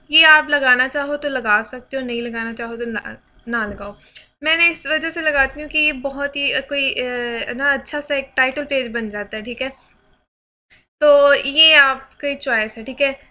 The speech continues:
जो चीज़ें इंपॉर्टेंट होनी चाहिए आपकी असाइनमेंट के फर्स्ट पेज पे, वो ये चीज़ें हैं, ठीक है। कोर्स का नेम,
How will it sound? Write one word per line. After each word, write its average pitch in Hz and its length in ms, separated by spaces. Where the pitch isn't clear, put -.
जो 330 200
चीज़ें 339 280
इंपॉर्टेंट 320 500
होनी 311 220
चाहिए 294 280
आपकी 294 280
असाइनमेंट 269 440
के 285 60
फर्स्ट 330 420
पेज 254 280
पे, 285 140
वो 277 180
ये 247 240
चीज़ें 220 300
हैं, 220 100
ठीक 240 180
है। 269 120
कोर्स 302 300
का 311 160
नेम, 285 280